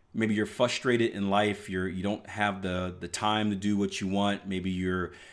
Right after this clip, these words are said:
you have the stress of knowing that bills are due. Um, once you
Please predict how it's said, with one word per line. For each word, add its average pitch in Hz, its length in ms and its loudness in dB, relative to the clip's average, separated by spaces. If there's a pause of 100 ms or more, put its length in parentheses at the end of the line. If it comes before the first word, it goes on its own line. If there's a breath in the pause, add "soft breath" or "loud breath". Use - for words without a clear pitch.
(140 loud breath)
you 98 120 -2
have 95 220 0
the 92 60 -4
stress 104 460 0
of 92 220 -2
knowing 98 360 2
that 92 360 -4
bills 98 280 -2
are 101 100 -2
due. 101 340 0 (440 soft breath)
Um, 85 580 -4 (520)
once 135 420 2
you 127 520 2